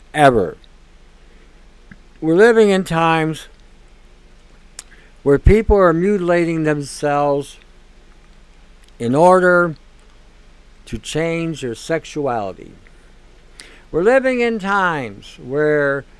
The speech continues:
corporations and bioweapons manufacturers are now releasing their bioweaponry on the general population without any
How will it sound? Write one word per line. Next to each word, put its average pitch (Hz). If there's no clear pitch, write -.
corporations 180
and 127
bioweapons 170
manufacturers 160
are 131
now 196
releasing 175
their 135
bioweaponry 156
on 143
the 143
general 214
population 131
without 151
any 247